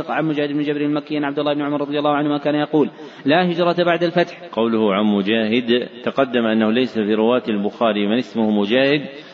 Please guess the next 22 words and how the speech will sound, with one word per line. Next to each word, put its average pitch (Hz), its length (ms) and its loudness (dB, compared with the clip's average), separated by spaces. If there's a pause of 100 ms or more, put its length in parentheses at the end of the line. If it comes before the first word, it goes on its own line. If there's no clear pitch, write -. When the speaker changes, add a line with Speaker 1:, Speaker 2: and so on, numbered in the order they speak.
(120)
Speaker 2:
سوى 117 320 0
هذا 113 220 2
الراوي 107 420 2
وهو 101 180 0
مجاهد 107 420 0
بن 98 260 0
جبر 113 500 2 (420)
المكي. 113 580 2
قوله 117 460 2
عن 107 260 -2
عبده، 110 640 0 (360)
تقدم 131 460 0
أن 113 220 2
هذا 110 580 0
الاسم 107 420 0
يأتي 110 540 0
عندهم 120 480 0
بسكون 113 460 -2
الباء 104 680 0
إلا 131 300 2
في 127 200 0
راويين 110 600 2